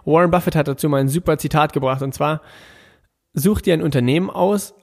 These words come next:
was auch von dem größten Vollpfosten geleitet werden kann, denn irgendwann wird es soweit sein.“ Das heißt, ein Unternehmen wie,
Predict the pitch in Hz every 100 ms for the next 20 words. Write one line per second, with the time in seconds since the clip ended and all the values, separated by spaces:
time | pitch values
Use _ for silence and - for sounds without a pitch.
0 | - 156 170 - - 196 160 156 185 208
1 | - 240 180 - - 220 226 - 151 -
2 | - 160 151 156 151 131 139 131 139 139
3 | 165 240 _ _ - 147 240 202 196 175
4 | 160 143 156 143 143 131 131 135 - -
5 | _ _ _ _ _ _ _ 131 147 147
6 | - - - 156 156 170 147 147 196 208
7 | 156 170 170 165 160